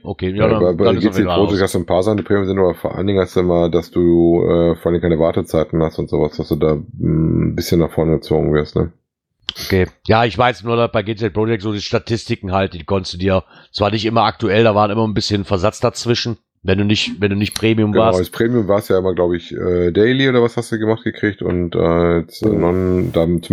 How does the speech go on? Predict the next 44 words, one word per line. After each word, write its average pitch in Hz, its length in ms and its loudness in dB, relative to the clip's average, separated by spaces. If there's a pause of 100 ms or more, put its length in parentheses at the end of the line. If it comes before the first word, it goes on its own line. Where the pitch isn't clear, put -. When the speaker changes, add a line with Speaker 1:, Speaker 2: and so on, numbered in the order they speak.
(120)
Speaker 2:
das 87 60 4
letzte 87 180 0
Mal, 90 60 2
als 82 60 -2
ich - 60 -16
geguckt 85 260 -6
hab, - 80 -2
glaub 85 220 2
ich, 82 120 -6
alle 90 260 2
einmal 92 200 0
die 85 100 -4
Woche - 200 -2
oder 80 120 -2
sowas 82 200 -8
gekriegt. 107 160 0
Speaker 3:
Einmal 110 160 2
die 107 80 -2
Speaker 2:
Also - 100 -2
Speaker 3:
Woche, 85 140 2
Speaker 2:
sowas 87 80 -8
Speaker 3:
genau. 87 200 -8
Speaker 2:
schon, 87 100 -8
ne? 80 140 -10 (480)
Speaker 3:
Einmal 92 220 -6
die 73 60 -8
Woche 78 200 -4
aktualisieren. 90 380 -4
Speaker 2:
Wobei 101 120 2
ich - 60 -4
das - 80 0
Speaker 1:
Genau. 76 140 0
Speaker 2:
Gefühl 110 240 -2
hab, 170 100 -4
dass - 100 -2
die - 60 -8
im 123 80 -4
Moment 120 260 -6
echt 135 240 -8
sehr 117 240 0
viel 147 300 -2
die 127 180 4
Jasma 127 420 2
Challenge, 123 560 0